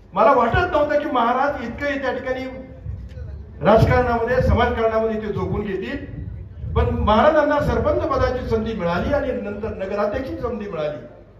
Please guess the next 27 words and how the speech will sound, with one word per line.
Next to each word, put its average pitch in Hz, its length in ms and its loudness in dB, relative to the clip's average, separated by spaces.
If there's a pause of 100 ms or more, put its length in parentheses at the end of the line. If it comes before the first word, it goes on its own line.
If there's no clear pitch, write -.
(420)
महा-, 220 340 2
महाराजांनी 226 720 4 (540)
लोक, 208 500 4
महा-, 233 380 4
इथे 262 200 0
या 285 80 8
ठिकाणी 262 380 0
सर्व 262 460 2 (240)
पक्षीय 277 260 -8
लोकांना 233 360 -4
एकत्र 208 280 -8
करून 220 580 -4 (180)
आघाडी 202 300 0
स्थापन 180 380 -2
केली 185 420 -10 (200)
आणि 190 120 -4
नगरपंचायतीमध्ये 226 1000 0
एक 220 360 0
खंबीर 202 280 -4
इथे 220 160 -4
या 208 60 0
ठिकाणी 202 320 -6
निर्णय 190 200 -6
घेण्यास 190 280 -4
त्यांनी 185 380 -8
सुरुवात 165 280 -4
केली. - 360 -8